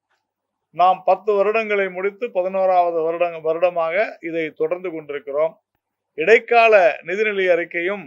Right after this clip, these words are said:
நம்முடைய அரசாங்கம், அதாவது கடந்த அரசாங்கத்துல இதே பாரதிய ஜனதா கட்சி அரசாங்கம், நம்முடைய நிர்மலா சீதாராமன் அவர்கள் கூறினார்கள், நி-, இடைக்கால நிதிநிலை அறிக்கை, அதனுடைய ஒரு நீட்சியாகத்தான் இந்த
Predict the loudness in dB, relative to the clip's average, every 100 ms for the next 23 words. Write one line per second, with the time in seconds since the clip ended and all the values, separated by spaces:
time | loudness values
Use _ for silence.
0 | -18 _ -10 -6 -2 4 4 4 0 -2
1 | -4 -6 -2 0 0 0 0 0 2 0
2 | 0 0 -4 -4 -10 -6 -6 -6 -4 -4
3 | 0 2 2 0 -8 -8 -2 -2 -2 -8
4 | -6 -6 -4 -8 -6 -6 -8 _ _ _
5 | _ _ _ _ -12 -2 0 0 -2 2
6 | 4 4 -2 -2 0 0 -2 -8 -8 -8
7 | -8 -8 -6 -6 -6 -6 -4 -2 0 0
8 | 0 0 0 -4 -10 -6 -6 -6 -4 -2
9 | 0 0 -2 -2 0 0 0 -4 -6 -4
10 | 0 2 2 0 0 0 0 -4 _ _
11 | _ _ _ -10 4